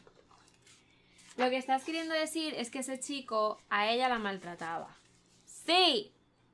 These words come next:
¿Qué tipo de maltratos? Pues tanto físicos como psicológicos. Incluso intentar abusar de ella, violarla y demás, y sobre todo psicológicamente, tenía una obsesión mi hermana con este chaval grandísima. Estaba muy obsesionada con él. Entonces,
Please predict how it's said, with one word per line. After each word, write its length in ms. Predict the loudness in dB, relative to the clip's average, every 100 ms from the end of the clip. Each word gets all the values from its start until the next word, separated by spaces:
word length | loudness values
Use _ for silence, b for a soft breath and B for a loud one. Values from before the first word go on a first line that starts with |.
| _ _ _ _ -20 -20 _ 0
¿Qué 120 | 2
tipo 200 | 4 4
de 100 | 4
maltratos? 600 | 4 4 4 4 2 -12 -18 -20 _ _ _ _ _
Pues 160 | -6 -2
tanto 300 | -2 0 -2
físicos 420 | -2 -4 2 2
como 220 | 2 -2
psicológicos. 760 | -4 -4 -4 -4 -6 -10 -14 -12
Incluso 320 | -8 -4 -4 -4
intentar 680 | -6 -4 -4 -2 4 8 8
abusar 380 | 6 0 -2 0
de 220 | -2 -2
ella, 340 | 0 -2 -2 -10 -8
violarla 600 | 0 2 0 -2 -10 -10 -6
y 120 | -2
demás, 360 | 0 2 2 0
y 100 | -6
sobre 280 | -2 -2 -2
todo 280 | -4 -6
psicológicamente, 960 | -8 -6 -4 -4 -4 -4 -4 -4 -6 -6 B B B -6
tenía 280 | -2 0
una 100 | 0 0
obsesión 480 | -2 -4 -4 -4 -4
mi 80 |
hermana 360 | -4 0 0 0
con 120 | -2
este 220 | -4 -6
chaval 440 | -6 -2 0 0 -2
grandísima. 760 | -6 -6 -4 -4 -6 -10 -12 -16 B B B B -14
Estaba 360 | 6 8 8
muy 220 | 6 2
obsesionada 600 | 0 -2 -6 -2 2 2 2
con 140 | -6
él. 120 | -8
Entonces, 580 | -8 -4 -4 -4 -12